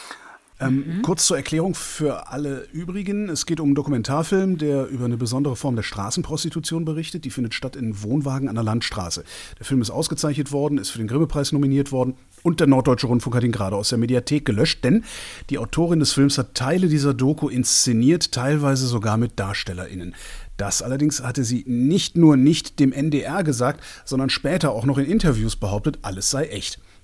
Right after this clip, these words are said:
Speaker 1: Die Autorin des Films heißt Elke Lehrenkraus und die hat bei Ihnen studiert, Frau Rollberg.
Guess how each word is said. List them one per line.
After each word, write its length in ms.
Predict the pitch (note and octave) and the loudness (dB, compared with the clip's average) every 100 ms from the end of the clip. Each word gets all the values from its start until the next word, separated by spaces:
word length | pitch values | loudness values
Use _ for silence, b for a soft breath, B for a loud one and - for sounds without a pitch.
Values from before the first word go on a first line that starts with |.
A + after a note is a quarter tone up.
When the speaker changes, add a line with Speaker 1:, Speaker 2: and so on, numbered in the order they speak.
| - | -12
Speaker 1:
Die 80 | G2 | -10
Autorin 500 | G2+ C3 D#3 F3+ F#3 B B B - | -6 -2 0 0 -4 B B B -10
des 140 | - | -6
Films 360 | - E3 E3 B2 | -4 -2 -2 -4
heißt 320 | G#2+ - - | -4 -6 -6
Elke 260 | A2+ - | -6 -4
Lehrenkraus 840 | F#2+ F#2+ G2+ A#2 D#3 - C#3+ G#3 - | -6 -4 -6 -2 -2 -2 0 2 2
und 300 | - C#3+ - | 0 -2 -2
die 160 | E3 G2+ | -4 -4
hat 180 | F#2 | -6
bei 120 | - C#3+ | -6 -6
Ihnen 300 | G#2 F#2 A2 | -6 -8 -10
studiert, 520 | - G3+ C#3 D#2+ - | -6 -6 -6 -10 -12
Frau 180 | - E2 | -16 -16
Rollberg. 460 | D#2 D#2+ D#2 D#2 | -14 -14 -12 -14